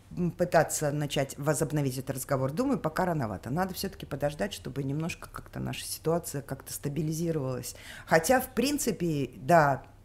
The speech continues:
надо об этом говорить, потому что журнал, ну, надо спасать.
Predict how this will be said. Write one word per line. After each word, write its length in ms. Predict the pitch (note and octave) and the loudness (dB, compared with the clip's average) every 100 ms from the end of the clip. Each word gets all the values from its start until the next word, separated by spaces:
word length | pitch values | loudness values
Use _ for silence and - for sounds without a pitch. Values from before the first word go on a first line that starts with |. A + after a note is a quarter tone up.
| C#3 | 0
надо 340 | D#3+ G#3+ G3 | 4 4 4
об 120 | D3 | 2
этом 220 | D#3 D#3+ D#3 | 2 0 0
говорить, 400 | D3 C3+ G2+ - | 2 2 0 -6
потому 280 | - F3 F#3 | -6 -2 -2
что 160 | G#3 F3 | -2 -2
журнал, 440 | E3+ F#3+ B3 C#4 | -2 0 2 2
ну, 240 | F3 F#3+ A3 | 2 2 2
надо 340 | D#3+ F3+ G#3 | 2 2 0
спасать. 880 | - - - G3+ - G3+ A2+ - | -2 -6 -4 -2 4 4 4 -2